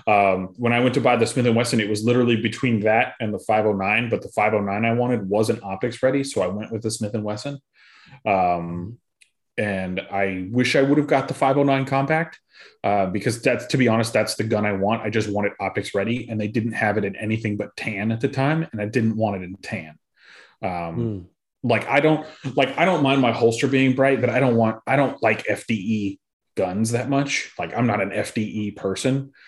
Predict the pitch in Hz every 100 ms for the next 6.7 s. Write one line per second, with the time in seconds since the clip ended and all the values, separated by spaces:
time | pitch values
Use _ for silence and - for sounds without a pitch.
0 | - 123 117 98 90 87 85 85 - _
1 | _ _ _ _ - _ 127 123 120 143
2 | 139 113 113 127 107 90 - _ - 87
3 | 120 117 110 120 117 101 110 117 104 85
4 | 82 104 123 123 135 139 131 110 131 123
5 | 127 120 113 131 127 113 - 127 120 101
6 | 98 107 104 104 92 82